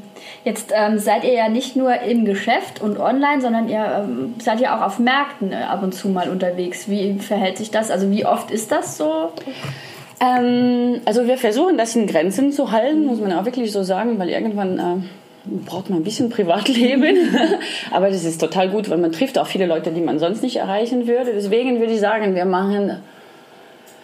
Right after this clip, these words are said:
Speaker 2: Maximum so zehn Märkte im Jahr. Ähm, zwei ganz große gibt's für uns im Jahr. Das ist der eine in Sankt Ingbert, dieser Gourmetmarkt, ist für
Speaker 1: Mhm.
Speaker 2: uns super wichtig, weil der hat wirklich auch einen riesen, ähm, riesen Zulauf. Und das Gleiche war jetzt auch im Frühling, äh, im Sankt Anual,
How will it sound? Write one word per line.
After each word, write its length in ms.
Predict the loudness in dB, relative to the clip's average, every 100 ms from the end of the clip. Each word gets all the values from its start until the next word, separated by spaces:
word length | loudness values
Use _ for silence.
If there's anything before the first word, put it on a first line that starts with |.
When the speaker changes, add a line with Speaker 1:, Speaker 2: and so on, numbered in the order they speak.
| -20 -20 -20 -20 -20 -20 -20 -6
Speaker 2:
Maximum 560 | -2 0 0 2 2 2
so 120 | 0
zehn 320 | 2 4 4
Märkte 380 | 2 0 0 0
im 180 | 0 2
Jahr. 520 | 2 2 0 0 0
Ähm, 360 | 2 2 0 -2
zwei 220 | 0 0 2
ganz 340 | 2 2 -2
große 420 | 0 2 2 0
gibt's 240 | 0 -2 0
für 100 | 0
uns 240 | 0 0
im 140 | 0
Jahr. 220 | 2 2 0
Das 120 | -2
ist 140 | 0
der 140 | 0 0
eine 280 | 0 0 0
in 80 | 0
Sankt 260 | 0 0
Ingbert, 400 | 0 0 0 -2
dieser 160 | -2 -2
Gourmetmarkt, 720 | 0 0 2 2 2 0 0
ist 120 | 2
für 100 | 2
Speaker 1:
Mhm. 40 |
Speaker 2:
uns 160 | 2 0
super 280 | 0 0 2
wichtig, 300 | 0 0 0
weil 100 | 0
der 100 | 0
hat 140 | -2
wirklich 280 | -4 -4 -4
auch 140 | -2 -2
einen 160 | -2
riesen, 500 | 0 0 0 0 0
ähm, 440 | 2 0 0 -2 -4 -4
riesen 240 | -2 0 0
Zulauf. 520 | 0 2 4 2 0
Und 120 | -2
das 140 | -2
Gleiche 340 | 2 2 2 0
war 120 | 0
jetzt 240 | 0 -2
auch 140 | -2 -2
im 160 | -2
Frühling, 560 | -4 -4 -2 0 0 0
äh, 340 | -2 -2 -2
im 140 | 0 0
Sankt 320 | 0 -2 0
Anual, 520 | 2 2 2 2 0